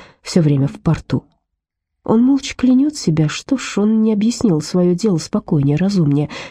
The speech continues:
Нет, конечно, он должен вести себя как сумасшедший, набрасываться на бедную женщину со своими просьбами и расспросами.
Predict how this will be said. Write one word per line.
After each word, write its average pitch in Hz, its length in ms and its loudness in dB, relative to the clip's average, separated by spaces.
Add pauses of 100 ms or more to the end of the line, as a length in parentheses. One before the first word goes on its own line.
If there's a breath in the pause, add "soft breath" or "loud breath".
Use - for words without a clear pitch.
(120)
Нет, 254 240 2
конечно, 202 380 2
он 175 100 4
должен 214 300 2
вести 185 260 0
себя 202 220 0
как - 240 -8
сумасшедший, 220 760 0
набрасываться 175 720 0 (280 loud breath)
на 202 140 4
бедную 170 300 4
женщину 143 560 2
со 156 120 -8
своими 160 260 2
просьбами 147 480 2
и 147 60 2
расспросами. 151 640 0